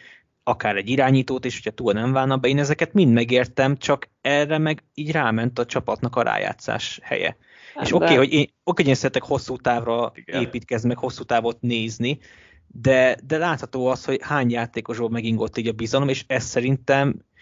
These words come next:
Speaker 1: mivel Flores az lehet, hogy ő nem olyan hosszú távban néz, mint én, hanem inkább rövid távban, neki ez nem jött jól szerintem.
Speaker 2: Szerintem mondjuk ebben látszott, hogy ő is inkább hosszú távra néz, mert hogyha csak az id-, ö, az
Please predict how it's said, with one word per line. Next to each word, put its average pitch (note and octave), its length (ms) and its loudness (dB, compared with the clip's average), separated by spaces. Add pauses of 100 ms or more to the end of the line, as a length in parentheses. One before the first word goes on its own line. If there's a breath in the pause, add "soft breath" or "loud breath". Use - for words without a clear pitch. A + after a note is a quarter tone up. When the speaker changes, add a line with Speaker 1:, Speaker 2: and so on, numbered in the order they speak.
(240 soft breath)
Speaker 1:
mivel A#2+ 600 0
Flores C3 520 -2
az A2 120 -8
lehet, C3+ 220 2
hogy B2 180 -2
ő B2 180 -4
nem B2 320 2
olyan A#2 280 2
hosszú A#2 360 -6
távban A2+ 340 -2
néz, A2+ 200 0
mint G#2+ 260 -4
én, A2+ 80 2
hanem A#2 180 0
inkább A#2+ 240 0
rövid A2+ 300 -4
távban, A#2 560 -2 (640)
neki A#2+ 280 0
ez A2+ 100 2
nem B2 220 2
jött - 200 -6
jól - 200 -6
szerintem. - 680 -6 (600)
Speaker 2:
Szerintem F#3+ 300 -6
mondjuk F3+ 220 -2
ebben C#3+ 200 2
látszott, A#2+ 300 0
hogy A#2 100 0
ő A#2 120 2
is A2+ 120 -6
inkább A2 260 -4
hosszú A2+ 280 -6
távra G2+ 300 -2
néz, G2+ 420 -4 (100)
mert A2+ 220 -2
hogyha A2+ 180 -2
csak A2 80 -2
az A2+ 100 0
id-, A#2+ 220 0
ö, A#2+ 240 2
az - 360 0